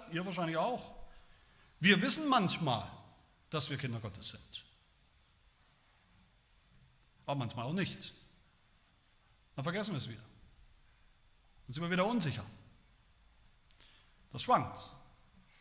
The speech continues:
Und manchmal sind wir eher sicher, dass wir es nicht sind.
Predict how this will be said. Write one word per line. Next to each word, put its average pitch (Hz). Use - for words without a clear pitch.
Und 139
manchmal 190
sind 190
wir 175
eher 170
sicher, 196
dass 190
wir 220
es 196
nicht 240
sind. 113